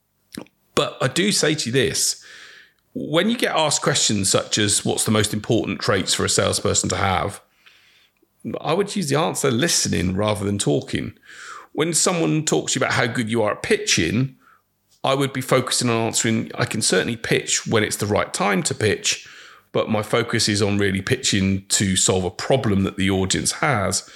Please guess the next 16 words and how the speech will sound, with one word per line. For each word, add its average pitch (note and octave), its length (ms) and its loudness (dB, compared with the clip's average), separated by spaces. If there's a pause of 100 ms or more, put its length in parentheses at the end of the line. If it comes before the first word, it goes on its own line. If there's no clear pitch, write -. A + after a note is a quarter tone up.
(160)
rather G2 240 0
than F#2 120 2
just - 200 -2
pitching - 540 0
anything F2+ 340 0
and E2+ 80 2 (100)
anyth-, - 220 -2
everything." F2+ 480 0 (800)
Or A#2+ 160 0
when E3 260 0
someone, A#2+ 640 0 (920)
you B2 80 2
know, G2+ 60 2
says C#3 360 0
to G2+ 80 0
you, F#2+ 160 2